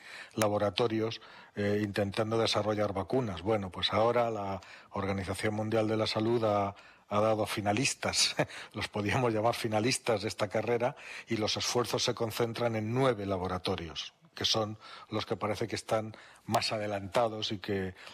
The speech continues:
y, y cuyos, cuyos, cuyos remedios o cuyas vacunas parece que están más cerca, ¿no? Más cerca, ojo,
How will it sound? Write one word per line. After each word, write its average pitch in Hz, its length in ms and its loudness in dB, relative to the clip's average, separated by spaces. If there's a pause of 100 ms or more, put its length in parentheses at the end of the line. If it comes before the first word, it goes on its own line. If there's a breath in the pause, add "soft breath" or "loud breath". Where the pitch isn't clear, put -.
(220 loud breath)
y, 101 640 -2
y 104 60 0
cuyos, 95 840 0
cuyos, 95 680 -2
cuyos 95 320 -4
remedios 110 520 2
o 104 80 -6
cuyas 95 360 -4
vacunas 107 560 0 (160)
parece - 320 -2
que 98 80 -6
están 101 200 -2
más 101 260 0
cerca, - 420 -2
¿no? 98 180 -4 (420 loud breath)
Más 95 200 2
cerca, 120 440 2 (360 loud breath)
ojo, - 420 0